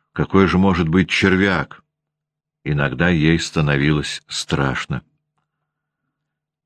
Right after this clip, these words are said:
Весь вечер ей было не по себе. Она чувствовала себя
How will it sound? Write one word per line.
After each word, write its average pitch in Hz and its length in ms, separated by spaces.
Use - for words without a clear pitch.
Весь 110 300
вечер 156 400
ей 120 280
было 95 320
не 90 180
по 85 160
себе. 71 560
Она 85 280
чувствовала 110 720
себя 95 480